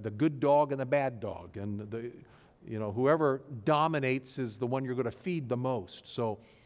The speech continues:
get in there in Bible study and do this and do that so you can feed the good dog so it'll dominate the old dog. It's not what we're taught in the Scripture. We're not some type of spiritual schizophrenics, uh,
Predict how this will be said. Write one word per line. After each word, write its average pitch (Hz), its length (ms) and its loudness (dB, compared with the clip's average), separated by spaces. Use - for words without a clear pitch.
get 131 140 4
in 165 120 4
there 160 120 4
in 156 80 0
Bible 147 300 6
study 117 380 0
and 104 160 -4
do 156 180 8
this 156 400 2
and 113 220 -2
do 151 160 4
that 147 400 4
so - 100 -2
you 139 80 4
can 117 180 -2
feed 175 420 -2
the 135 60 -2
good 143 280 2
dog 113 340 2
so 139 120 -2
it'll 120 140 0
dominate 135 480 0
the 135 120 0
old 127 160 0
dog. 104 280 0
It's - 140 -14
not 185 180 2
what 262 60 0
we're 269 60 -2
taught 226 220 -6
in 202 40 -6
the 180 60 -6
Scripture. - 400 -8
We're 190 120 4
not 254 180 2
some 170 200 2
type 180 240 0
of 117 100 -6
spiritual - 800 0
schizophrenics, - 1000 -4
uh, 127 160 4